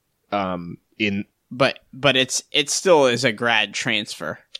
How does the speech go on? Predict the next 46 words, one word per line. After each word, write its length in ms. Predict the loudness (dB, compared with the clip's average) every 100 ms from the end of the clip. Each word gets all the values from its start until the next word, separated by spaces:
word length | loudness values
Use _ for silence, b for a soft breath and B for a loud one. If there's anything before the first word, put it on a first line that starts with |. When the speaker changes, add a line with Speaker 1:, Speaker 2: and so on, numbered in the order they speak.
| -2
Speaker 1:
They're 180 | 4 6
two 140 | 6
different 300 | 6 4 0
things. 200 | 0 -2
The 60 | -2
transfer, 400 | 2 2 2 2
you 100 | 4
can 100 | 6
be 60 | 6
in 60 | 6
the 60 |
transfer 400 | 6 4 4 0
portal 420 | 0 4 6 6 4
as 200 | 2 0
any, 200 | -2 0
Quentin 280 | 2 4
Grimes 420 | 4 2 2 -4 -8
was 120 | -10
in 80 | -12
the 60 |
tra-, 220 | -10 -10 -10 -8
transfer 400 | -4 -4 -4 -8
pro-, 280 | -6 -8 -8 -4
portal. 380 | -2 -2 -6 -10 _ _ _ _ -6
The, 160 | -6 -6
uh, 560 | -12 -14 -14 _ -16 -14 -14 -6
that, 280 | -4 -4 -6
that 180 | -6 -2
anyone 360 | 0 2 2 0
can 160 | -4
be 120 | -4 -2
in 80 | -2
that 180 | -4
that 100 | -2
wants 220 | -2 -2 -2
to 60 |
transfer. 480 | -4 -4 -4 -4 -4
It's 220 | -4 0
just 240 | 2 2 0 -2
a 100 | -2
housing 540 | 4 6 6 2 0
area 260 | 2 2 0
for 140 | -2
transfers 640 | -4 -2 -2 -2 -2 -2 0
so 120 | 0
that, 200 | 0 -2